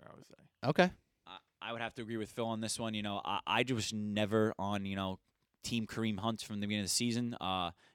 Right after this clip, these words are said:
Speaker 3: you know, straight away from drafting him, whether it was a good or a bad thing f-, since the beginning. Uh, so I'm not looking to jump back on now, especially after a couple bad games. Uh, I
Speaker 2: So wait,
Speaker 3: will
Speaker 2: so are
Speaker 3: s-
Speaker 2: you telling me that I should sit him in my playoffs this
Speaker 3: Oh,
Speaker 2: week?
Speaker 3: I don't know if you could sit him in your play. If you have a good bench player, then maybe.
Speaker 2: I have,
Speaker 3: but,
Speaker 2: I
Speaker 3: you
Speaker 2: have
Speaker 3: know.
Speaker 2: a two flex league, so I kinda need, I, like, I need to fill up the spots.
Speaker 3: And a deep league like that, you know, like we said,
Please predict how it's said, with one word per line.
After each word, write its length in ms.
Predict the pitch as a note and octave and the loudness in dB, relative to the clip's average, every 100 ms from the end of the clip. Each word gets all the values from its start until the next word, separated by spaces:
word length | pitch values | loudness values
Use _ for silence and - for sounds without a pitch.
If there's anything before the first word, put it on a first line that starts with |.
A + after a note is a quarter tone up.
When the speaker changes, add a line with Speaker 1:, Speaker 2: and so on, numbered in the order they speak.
| - | -8
Speaker 3:
you 60 | |
know, 120 | G2+ F#2+ | -4 -4
straight 240 | - A2+ | 0 4
away 120 | A2 | 4
from 140 | G2 G2+ | 2 -2
drafting 360 | G#2+ G#2+ - | -2 -2 -4
him, 240 | G#2 G#2+ G#2 | -4 -4 -2
whether 240 | G2 F#2 | -2 -2
it 20 | |
was 140 | F#2 F2+ | -4 -4
a 40 | |
good 140 | G#2+ F#2+ | -2 -2
or 60 | |
a 60 | F2+ | -2
bad 240 | G2+ G2+ | -2 -2
thing 220 | G#2 G2 - | -4 -6 -8
f-, 80 | |
since 200 | - F#2+ | -8 -8
the 80 | F2+ | -6
beginning. 440 | F2 F#2+ A2+ A2+ G#2+ - - - | -4 -2 -2 -4 -6 -18 -20 -8
Uh, 180 | F2+ F2+ | -4 -2
so 140 | - | -2
I'm 100 | G2 | -2
not 140 | G2 F#2+ | -2 -2
looking 220 | F#2+ G2 | -4 -4
to 60 | |
jump 200 | F#2+ G2+ | -4 -4
back 160 | F#2+ F#2 | -4 -4
on 160 | F#2 F#2 | -4 -4
now, 160 | F2+ | -4
especially 480 | F2 G2+ F2+ F#2+ F2+ | -4 -4 -4 -4 -4
after 180 | F2 F#2 | -4 -6
a 60 | |
couple 260 | F2 F#2 F#2 | -6 -6 -6
bad 260 | F2+ F#2 F2 | -4 -4 -4
games. 440 | F#2 F2 E2+ - - - - | -8 -8 -8 -10 -14 -14 -2
Uh, 60 | |
I 100 | G2+ | 0
Speaker 2:
So 60 | G#2 | 4
wait, 80 | A#2+ | 4
Speaker 3:
will 100 | B2 | 4
Speaker 2:
so 200 | A#2+ C3 | 2 2
are 20 | |
Speaker 3:
s- 60 | C#3 | 0
Speaker 2:
you 40 | |
telling 260 | - C3+ C3 | 2 2 2
me 100 | A#2+ | 2
that 100 | A#2 | 4
I 80 | |
should 180 | A2+ A2+ | 2 -2
sit 200 | - B2 | -4 -2
him 160 | C3+ C3 | 0 0
in 100 | A#2+ | -2
my 140 | A2 | -4
playoffs 400 | - A2+ A#2 G#2 | 0 2 2 2
this 100 | G#2 | 0
Speaker 3:
Oh, 40 | C#3+ | 2
Speaker 2:
week? 100 | C#3+ | 4
Speaker 3:
I 100 | G#2 | 4
don't 120 | A2 | 6
know 80 | G#2+ | 4
if 100 | - | 4
you 60 | |
could 100 | G2+ | 0
sit 180 | - A#2 | 4 4
him 140 | G#2+ G#2 | 4 2
in 60 | |
your 80 | F#2+ | 0
play. 200 | - A2 | 2 2
If 100 | G2 | 4
you 40 | A#2+ | 4
have 60 | |
a 60 | G#2 | 4
good 180 | A2 F2 | 2 4
bench 240 | C3 D3 | 4 4
player, 240 | A#2 G#2+ | 4 4
then 100 | G#2 G#2+ | 4 4
maybe. 120 | A#2 | 6
Speaker 2:
I 40 | |
have, 180 | E3+ E3 | 8 8
Speaker 3:
but, 100 | G#2+ | 6
Speaker 2:
I 60 | B2+ | 6
Speaker 3:
you 40 | |
Speaker 2:
have 140 | E3+ D3 | 6 6
Speaker 3:
know. 100 | G2+ | 2
Speaker 2:
a 20 | |
two 180 | - E3+ | -2 -4
flex 400 | - C#3 C3+ - | -2 -2 -2 -2
league, 240 | D3 C3 | -2 -2
so 120 | B2 | -4
I 100 | G#2+ | -6
kinda 280 | - B2 A#2+ | -2 0 0
need, 180 | A#2+ A2+ | -2 -4
I, 140 | A#2+ | -2
like, 120 | A#2 A#2 | -2 -2
I 80 | |
need 140 | B2 C3 | -2 -2
to 80 | - | -2
fill 180 | C#3 | -2
up 120 | B2 - | -2 -2
the 60 | |
spots. 460 | - B2+ C3+ - - | -2 4 4 4 0
Speaker 3:
And 320 | G2 G#2 G#2+ | -2 0 -2
a 40 | G#2 | 0
deep 240 | C3+ C3 | -2 0
league 160 | C#3 C3 | -2 0
like 160 | A#2+ | 2
that, 180 | B2+ A#2+ | 4 4
you 140 | A2 | 2
know, 260 | A2+ A2+ G#2+ | 4 4 4
like 160 | G#2+ G#2 | 0 0
we 80 | G#2 | 2
said, 300 | A2+ G2 | 2 2